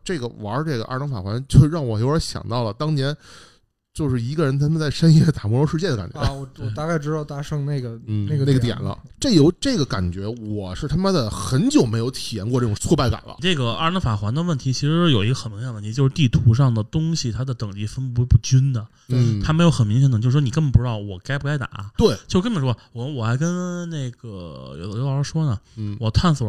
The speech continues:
Speaker 2: 我以为前面特别容易，结果一个天降猛男，
Speaker 1: 嗯。
Speaker 2: 连人带马一块儿给我收了。
Speaker 1: 这个你虽然说天降猛男这个地图，这个，这买点，这是一点啊。
Speaker 2: 嗯。
Speaker 1: 另外就是，嗯，他，刘老师也说这次是一开放世界。
Speaker 2: 嗯。
Speaker 1: 我当时还有一个想法，就是说：哎，我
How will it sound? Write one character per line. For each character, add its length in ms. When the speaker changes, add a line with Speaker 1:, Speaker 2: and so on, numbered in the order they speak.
Speaker 2:
我 100
以 120
为 80
前 140
面 240
特 120
别 100
容 180
易， 140
结 140
果 160
一 80
个 120
天 160
降 140
猛 140
男， 200
Speaker 1:
嗯。 260
Speaker 2:
连 100
人 120
带 120
马 120
一 40
块 80
儿 40
给 60
我 60
收 220
了。 40
Speaker 1:
这 160
个 80
你 140
虽 100
然 80
说 80
天 220
降 100
猛 160
男 180
这 140
个 160
地 160
图， 240
这 140
个， 440
这 120
买 160
点， 180
这 120
是 100
一 160
点 140
啊。 200
Speaker 2:
嗯。 60
Speaker 1:
另 120
外 140
就 140
是， 80
嗯， 120
他， 160
刘 120
老 180
师 80
也 80
说 140
这 120
次 140
是 120
一 40
开 160
放 160
世 120
界。 220
Speaker 2:
嗯。 320
Speaker 1:
我 100
当 200
时 120
还 200
有 40
一 40
个 80
想 200
法， 80
就 60
是 60
说： 60
哎， 80
我 280